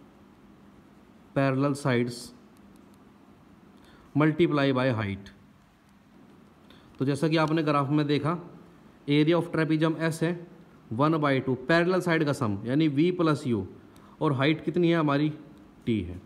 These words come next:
जब आप third equation को देखते हो, third equation में आप देखते हैं कि V square is equal to यू स्क्वायर प्लस टू ए एस, इसमें final velocity V है, initial velocity U है, acceleration A है और distance S है या displacement S है, Time नहीं है,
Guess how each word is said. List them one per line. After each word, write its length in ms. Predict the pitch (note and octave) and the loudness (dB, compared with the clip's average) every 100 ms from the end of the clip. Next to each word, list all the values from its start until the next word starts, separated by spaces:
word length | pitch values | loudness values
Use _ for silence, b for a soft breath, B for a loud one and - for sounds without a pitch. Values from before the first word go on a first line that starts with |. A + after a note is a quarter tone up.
| - - B B B B - | -20 -20 B B B B -6
जब 140 | D#3+ | -2
आप 160 | G#3+ A3 | -2 -2
third 100 | F3 | -4
equation 320 | F3+ G3 G3 G3+ | -4 -4 -6 -4
को 80 | |
देखते 320 | E3+ E3 E3 E3 | -4 -6 -10 -10
हो, 100 | G#3 | -8
third 180 | D#3+ | -8
equation 280 | E3+ F3 F3+ | -8 -10 -10
में 100 | F3+ | -8
आप 60 | D#3+ | -8
देखते 260 | C#3 C3+ E3 | -8 -10 -10
हैं 160 | D3 G3 - B B - | -10 -12 -16 B B -8
कि 100 | F#3 | -6
V 180 | D#3+ F3+ | -4 -6
square 300 | - F#3+ F#3 | -6 -6 -6
is 80 | E3+ | -6
equal 200 | F3 E3 | -6 -6
to 40 | F3+ | -6
यू 200 | D#3+ F3 | -4 -6
स्क्वायर 320 | - E3 D#3+ | -6 -8 -8
प्लस 300 | D#3+ D#3 - F3 | -8 -12 -10 -4
टू 200 | F3 D3 | -4 -4
ए 100 | C#3+ | -6
एस, 200 | C3+ B2+ | -6 -6
इसमें 220 | D3 F3+ | -6 -6
final 380 | F3+ C#3 D3 E3+ | -4 -4 -2 -4
velocity 460 | E3+ D#3+ D#3+ E3 | -6 -6 -6 -6
V 180 | D#3+ E3 | -6 -6
है, 220 | D3 D#3+ - B B B | -6 -8 -14 B B B
initial 400 | C#3+ D#3+ D#3 F3+ | -6 -6 -6 -8
velocity 480 | E3+ E3 E3 D#3 D#3+ | -6 -6 -8 -6 -4
U 160 | E3 D3 | -2 -2
है, 100 | C#3 C#3 - - B B | -2 -6 -14 -20 B B
acceleration 540 | C#3 - E3 D#3+ E3+ E3 | -6 -4 -6 -4 -4 -6
A 200 | D#3+ D3+ | -4 -4
है 180 | D3 | -4
और 180 | D#3 D#3 | -4 -4
distance 480 | D3 D3 D#3 D3 - - | -4 -6 -6 -6 -6 -8
S 120 | C#3 B2 | -8 -6
है 100 | A#2+ | -4
या 60 | |
displacement 560 | C3+ C3+ C3+ B2 C3 C3 A#2 | -6 -6 -8 -8 -6 -8 -10
S 120 | A2 | -12
है, 100 | A#2 - B B - | -12 -14 B B -4
Time 220 | F#3 F#3 | -2 -2
नहीं 160 | E3+ D3 | -4 -4
है, 160 | G2 | -6